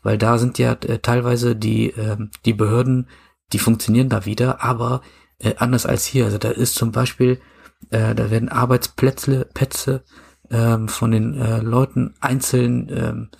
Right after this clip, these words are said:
ja, in so Kondome gehüllt, will ich mal sagen. Also das heißt, man hat da, jeder hat ja da so seinen kleinen Schreibtisch und diese Schreibtische, die sind in einer Art Zelt.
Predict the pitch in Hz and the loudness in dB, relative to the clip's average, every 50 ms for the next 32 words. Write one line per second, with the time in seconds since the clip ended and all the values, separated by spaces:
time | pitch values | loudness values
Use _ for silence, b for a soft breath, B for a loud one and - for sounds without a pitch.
0 | b b b b b - 104 - - - 120 113 117 101 - - 113 110 107 120 | b b b b b -4 -4 -2 -2 -2 0 0 0 0 0 0 0 2 2 4
1 | 123 131 123 113 110 107 101 - 117 113 - - 120 113 - - 117 113 104 117 | 4 6 4 4 4 2 0 -2 -2 -4 -6 -6 -6 -6 -4 -4 -4 -4 -4 -4
2 | 117 117 117 117 120 113 B B B B B B B - - 113 113 104 - 123 | -6 -6 -8 -10 -12 -14 B B B B B B B 0 2 4 4 4 2 0
3 | 120 120 - - 113 107 120 - - 123 117 113 123 117 117 113 120 - 117 117 | 0 0 0 -2 0 0 -2 0 0 0 2 2 2 2 2 0 0 0 0 0
4 | 117 117 110 117 113 113 107 - 110 107 110 104 104 - - 113 110 107 104 - | 0 0 0 0 -2 -2 0 0 0 2 2 2 2 0 0 0 0 0 -2 0
5 | - 127 131 - - 165 160 - B B B B B B B B B - - 107 | 0 -2 -2 2 0 0 0 0 B B B B B B B B B -2 -2 0
6 | 104 117 117 120 113 - - 131 135 - - - - 123 117 110 113 113 156 - | 2 0 0 0 -2 0 0 0 0 0 -2 -2 -2 0 2 2 2 2 0 -2
7 | 113 107 107 123 127 123 120 110 - - 110 113 113 127 120 - - - - 107 | -2 2 2 2 2 2 -2 -4 -4 -4 -4 -2 -2 -2 -4 -4 -2 2 2 4
8 | 104 101 101 - - | 4 2 0 -4 -10